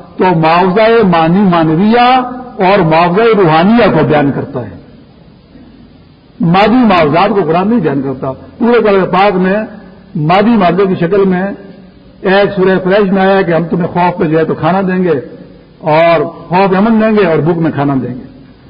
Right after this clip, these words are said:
اور سورہ نوح میں ایک آیت آئی ہے کہ اگر تم استغفار پڑھو گے ہم تم پر بارشیں برسائیں گے جو تمہاری اولاد میں تمہاری کھیتی باڑی میں مدد کرے گی۔ یہ دو آیتیں ہیں۔ بعض کا مان لی۔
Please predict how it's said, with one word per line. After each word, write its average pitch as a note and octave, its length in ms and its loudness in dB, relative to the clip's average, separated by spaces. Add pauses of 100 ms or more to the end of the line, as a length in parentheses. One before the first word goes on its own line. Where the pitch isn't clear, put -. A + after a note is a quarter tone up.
(140)
اور G#3 80 2
سورہ G#3 260 2
نوح B3 160 2
میں A3 120 2
ایک G#3 100 0
آیت F#3+ 240 2
آئی G3 280 2
ہے F#3+ 80 2
کہ E3+ 200 0 (720)
اگر E3 200 -2
تم F#3 160 0
استغفار E3+ 420 -2
پڑھو G3+ 240 0
گے F#3 60 0
ہم F3 100 0
تم E3+ 140 -4
پر E3 120 -4
بارشیں E3 340 0
برسائیں E3 480 -2
گے E3 120 2
جو D#3 80 0
تمہاری D#3 360 -2
اولاد D3+ 320 0
میں D3+ 200 -4
تمہاری C#3+ 360 -4
کھیتی D#3 280 -4
باڑی D3 280 -2
میں C#3+ 140 -2
مدد D3+ 180 -6
کرے D3 120 -2
گی۔ D3+ 160 -2
یہ F3 60 0
دو C3+ 140 -2
آیتیں D3 280 -2
ہیں۔ F#3 80 -6 (340)
بعض G#3+ 140 2 (300)
کا A3 80 2
مان G#3 280 2
لی۔ C#3 100 0